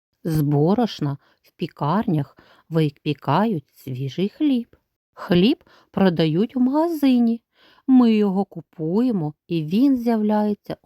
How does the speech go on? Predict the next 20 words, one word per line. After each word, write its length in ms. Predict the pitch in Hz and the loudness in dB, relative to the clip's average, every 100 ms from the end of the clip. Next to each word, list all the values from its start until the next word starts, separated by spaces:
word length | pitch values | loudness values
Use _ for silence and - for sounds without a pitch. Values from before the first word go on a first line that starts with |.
| - | -4
у 60 | |
нас 460 | 151 143 175 247 - | -2 0 -2 -4 -10
на 160 | 175 202 | -8 -8
столі. 600 | - 214 190 143 139 - - _ _ _ _ _ | -6 -4 -2 -2 -4 -10 -20 _ _ _ _ _
А 160 | - 175 | -4 -2
зараз 480 | 165 254 302 156 - | 2 0 0 -4 -4
давайте 440 | 185 180 170 - | -4 -2 -4 -6
з 100 | 165 | -8
вами 380 | 170 208 349 180 - - - - | -4 -6 -6 -12 -14 -20 -18 -4
послухаємо 880 | 214 - 381 440 - 240 202 170 | -4 0 0 0 0 -2 0 -2
народну 580 | 175 220 294 294 277 277 | -2 0 2 2 4 4
мудрість 520 | 277 339 453 175 - _ _ _ - | 4 2 -2 -8 -8 _ _ _ -10
про 240 | 453 480 480 | -4 -2 -4
хліб. 440 | - 214 143 - - _ - _ _ _ _ _ _ _ _ | -2 -2 -2 -6 -20 _ -20 _ _ _ _ _ _ _ _
Хліб — 600 | - - 180 175 165 - _ _ | -8 0 2 2 0 -4 _ _
батько, 760 | 165 143 139 147 247 _ - 151 _ _ _ _ _ _ | -10 -4 0 0 -2 _ -16 -16 _ _ _ _ _ _
вода — 600 | 180 160 139 131 147 214 311 _ _ _ - | -8 -2 -2 0 0 0 -2 _ _ _ -4
мати. 600 | 339 311 285 277 294 294 _ _ _ _ - _ _ _ _ - | 0 2 2 -2 -4 -6 _ _ _ _ -20 _ _ _ _ -6
Яка 540 | 175 170 165 - 170 | 0 0 0 -2 -4
пшениця, 920 | - - 156 147 143 196 262 - 160 | -4 -6 -2 2 2 0 -2 -6 -10